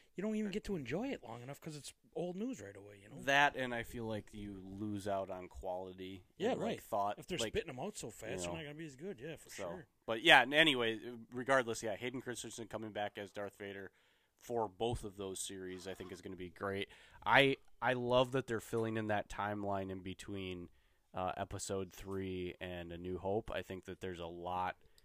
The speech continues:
Speaker 2: e-, even when you look at what the Bad Batch and that whole story arc, and I haven't even watched Rebels, which that's also takes place in between.
Speaker 1: Yeah, oh, yeah,
Speaker 2: You
Speaker 1: I
Speaker 2: know,
Speaker 1: watched the
Speaker 2: along
Speaker 1: end
Speaker 2: with
Speaker 1: of Clone Wars.
Speaker 2: Solo and, um,
Speaker 1: Clone Wars and
Speaker 2: and, uh,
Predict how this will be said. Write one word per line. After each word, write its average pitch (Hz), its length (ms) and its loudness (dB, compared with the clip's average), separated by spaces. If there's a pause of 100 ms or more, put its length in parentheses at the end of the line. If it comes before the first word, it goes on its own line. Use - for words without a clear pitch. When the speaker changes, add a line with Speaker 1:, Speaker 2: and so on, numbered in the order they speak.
(320)
Speaker 2:
e-, 110 40 -6
even 123 340 -4
when 120 120 2
you 110 160 -4
look 117 160 0
at 110 100 2
what 104 120 -10
the 101 80 -2
Bad 98 340 0
Batch 120 500 2 (220)
and 98 260 -6
that 95 220 0 (280)
whole 120 480 -2 (200)
story 123 420 2
arc, 127 260 4
and 107 100 0
I 110 80 6
haven't 120 200 6
even 104 200 -4
watched 110 340 2
Rebels, 98 420 0
which 92 240 -12
that's - 340 -6
also 104 260 -2
takes 95 220 -10
place 87 260 -10
in 90 100 -10
between. - 360 -12
Speaker 1:
Yeah, 117 120 -10 (320)
oh, 131 180 -12 (140)
yeah, 127 60 -12
Speaker 2:
You 113 60 -8
Speaker 1:
I - 20 -8
Speaker 2:
know, 101 140 -4
Speaker 1:
watched 101 100 -4
the 107 60 -2
Speaker 2:
along 113 200 6
Speaker 1:
end 110 80 -2
Speaker 2:
with 98 100 -4
Speaker 1:
of - 40 -4 (100)
Clone 120 280 6
Wars. 113 220 6
Speaker 2:
Solo 107 320 4
and, 92 460 -4
um, 90 60 -2 (120)
Speaker 1:
Clone 87 260 -8
Wars 117 260 -16 (160)
and 98 100 -12
Speaker 2:
and, 92 160 -8
uh, 87 240 0